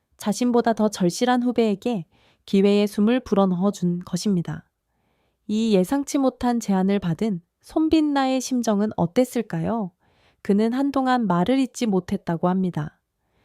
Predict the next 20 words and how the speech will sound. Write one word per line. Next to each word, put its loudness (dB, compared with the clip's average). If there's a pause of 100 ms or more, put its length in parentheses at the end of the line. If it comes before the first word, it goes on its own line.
(240)
광클 0
콘서트라는 0
거대한 2
무대를, 0 (480)
그것도 0
김용빈이라는 0
대선배가 -2 (320)
자신을 -2
지목해 -2
양보했다는 0
사실을 -6 (260)
어떻게 -2 (400)
받아들였을까요? 0 (480)
손빛나는 2
소속사를 0
통해 -2 (100)
감동과 2
눈물로 2
젖은 0
목소리로 0